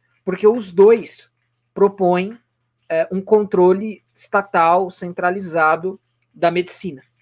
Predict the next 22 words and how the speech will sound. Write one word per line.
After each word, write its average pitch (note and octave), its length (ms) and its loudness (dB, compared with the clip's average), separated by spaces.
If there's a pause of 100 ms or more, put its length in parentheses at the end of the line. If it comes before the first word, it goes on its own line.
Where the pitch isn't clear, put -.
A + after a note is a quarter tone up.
(200)
tá? C#3+ 280 -2
Os D3 140 -12
dois E3+ 220 -2
propõem F3 400 -8
medicina E3+ 420 -8
socializada. E3+ 800 -4 (1200)
Ah, C#3+ 920 2 (480)
e G#3 120 2
aí A3 200 6
ela A#3+ 160 6
diz, G3+ 320 -2
né? F3+ 280 -4
Ela, D3 260 0
mais F#3 280 0
à E3+ 80 -2
frente G3 320 -8
ela G3+ 140 -6
fala, D#3 280 -4
não, G#3 480 2 (320)
não G#3 340 2
é, G#3 340 0 (160)
ah, E3+ 680 2